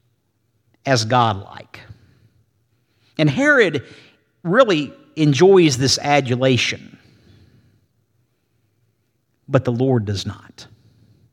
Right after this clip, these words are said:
The Lord does not. And we see that immediately an angel of the Lord strikes Herod because Herod does not give God the glory. And Herod is eaten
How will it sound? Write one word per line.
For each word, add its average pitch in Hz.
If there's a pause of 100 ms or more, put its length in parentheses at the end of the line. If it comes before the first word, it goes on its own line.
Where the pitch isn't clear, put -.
(440)
The 175
Lord 214
does 151
not. 113 (800)
And 156
we 170
see 226
that 151
immediately 143 (320)
an 135
angel 214
of 190
the 202
Lord 143
strikes - (100)
Herod 135 (220)
because 143
Herod 180
does 127
not 147
give 151
God 123
the 107
glory. 113 (320)
And 123
Herod 185
is 120
eaten 202